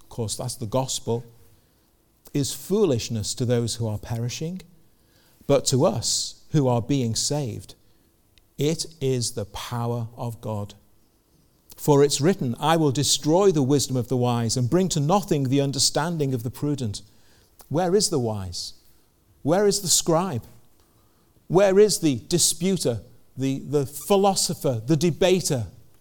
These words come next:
the, the one who thinks he's so intellectually sharp?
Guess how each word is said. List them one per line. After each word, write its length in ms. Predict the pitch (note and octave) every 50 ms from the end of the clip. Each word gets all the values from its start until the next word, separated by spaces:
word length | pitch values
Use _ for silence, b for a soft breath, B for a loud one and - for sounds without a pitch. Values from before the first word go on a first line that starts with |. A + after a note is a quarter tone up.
| _ b b b b b b b b b b b
the, 240 | - C#3 C#3+ B2+ - - - _ - _ b b b b b b b
the 100 | D#3 D3+
one 280 | D3+ E3 G3 G3+ G3 E3
who 140 | D#3+ F#3 D#3+
thinks 440 | - - F#3 F#3 F#3 F3 D3 -
he's 160 | - D#3+ C#3 -
so 360 | - E3+ D#3+ D#3 D3+ C#3+ B B B B B B B B B B _ -
intellectually 1120 | G#3 A3+ G#3 - - - F#3 F3+ E3+ E3 E3 F#3+ A3+ - - - - - E3+ C#3+ C3+ B2+
sharp? 720 | G#2+ - - - - G3+ G3 G3+ G3 E3 C#3+ - - -